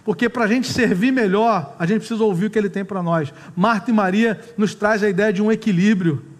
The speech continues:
de gente que ouve o Senhor e, e serve com alegria as pessoas e o próprio Senhor. E por último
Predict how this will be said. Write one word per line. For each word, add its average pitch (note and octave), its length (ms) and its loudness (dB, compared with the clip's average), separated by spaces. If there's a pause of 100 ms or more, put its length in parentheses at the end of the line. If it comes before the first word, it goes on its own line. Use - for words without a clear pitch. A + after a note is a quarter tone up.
(560)
de F#3 120 -6
gente A3+ 260 0
que A3+ 120 -4
ouve C#4 360 2
o C4+ 60 -2
Senhor A#3 640 0 (180)
e, G#3 60 -2
e - 340 -4
serve G#3+ 480 0
com G#3 100 -4
alegria G3 440 2
as E3+ 80 -8
pessoas G#3 500 0
e - 20 -2
o G#3+ 60 -2
próprio A3 320 -4
Senhor. F#3+ 420 -6 (3250)
E G3 60 -8
por A3 180 -2
último F#3+ 340 0